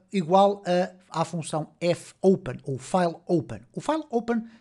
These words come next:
tem aqui dois parâmetros. O primeiro é o nome do ficheiro,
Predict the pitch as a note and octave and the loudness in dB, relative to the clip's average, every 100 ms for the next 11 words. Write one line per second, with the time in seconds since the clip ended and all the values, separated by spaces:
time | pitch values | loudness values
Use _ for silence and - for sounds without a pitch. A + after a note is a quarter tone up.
0 | _ G3+ G3+ G3 F#3+ F#3+ D3 F3 F3 - | _ -2 -2 -2 -6 -6 -4 -2 -2 -6
1 | E3+ F3 C3+ A#2 - - A3 A3 G3 F3+ | -2 0 0 -6 -14 -8 -4 -2 0 0
2 | F3+ F3 E3 D#3+ A3+ F#3 C#3 C3 - - | -2 -2 -2 0 0 0 -2 -10 -10 -6
3 | D3 G3+ | -6 -6